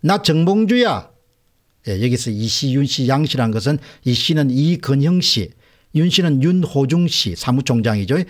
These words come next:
그다음에 양씨는 양정철 전 민주연구원 원장입니다. 이렇게 이야기 나온 겁니다. "내가 아무리 참고 인격을 성숙하려 해도 당신들이 이번 선거 기간 중에, 이번 사전 선거 기간 중에 한 거 보면은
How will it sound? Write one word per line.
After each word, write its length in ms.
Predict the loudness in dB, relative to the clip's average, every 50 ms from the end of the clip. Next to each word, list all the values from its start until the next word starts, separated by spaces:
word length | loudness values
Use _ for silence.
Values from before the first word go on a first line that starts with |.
| -10 -20 -20 _ _ _
그다음에 420 | -4 -2 0 0 0 0 0 2 2
양씨는 520 | 2 2 2 0 0 0 0 2 2 2
양정철 680 | 2 2 2 2 2 2 0 0 0 0 -2 -2 0
전 180 | 0 0 2 2
민주연구원 640 | 2 0 0 0 -2 -2 -2 0 -2 -2 -2 -2 -2
원장입니다. 760 | -2 0 0 0 0 0 0 -2 -2 -4 -8 -14 -18 -20 -20 _ _ _ _ _ _ _ _ _ _ _ _ -14
이렇게 500 | -8 -4 -2 -2 -2 -2 -2 -2 -2 -2 -4 -6
이야기 300 | -8 -8 -6 -6 -8 -10
나온 240 | -12 -12 -14 -14 -12
겁니다. 180 | -12 -12 -14 -14 -16 -20 -20 -10 -2
"내가 500 | 0 0 2 2 0 0 -2 -4 -2 0
아무리 240 | 2 2 2 2 0
참고 480 | 0 0 0 0 0 0 0 0 0
인격을 540 | 2 2 2 2 2 2 0 0 0 0 -2
성숙하려 580 | -2 0 0 0 0 -2 -2 -2 0 0 0 0
해도 320 | -2 -2 -2 -2 -2 -2 -6 -12 -20 -20 -20 -4 -2
당신들이 580 | 0 0 0 0 0 0 0 2 0 0 0 0
이번 240 | 2 2 2 0 0
선거 360 | 0 0 0 0 2 2 0
기간 340 | 0 0 0 0 0 0 0
중에, 240 | 0 0 0 -2 -2 -4 -12 -6 -2
이번 300 | 0 0 2 2 0 -2
사전 420 | -2 0 -2 0 2 2 0 0
선거 260 | 0 0 0 0 2
기간 280 | 2 0 2 2 0 0
중에 120 | 0 0
한 200 | 0 0 0 0
거 120 | 0 0 0
보면은 380 | 0 0 2 2 2 0 -2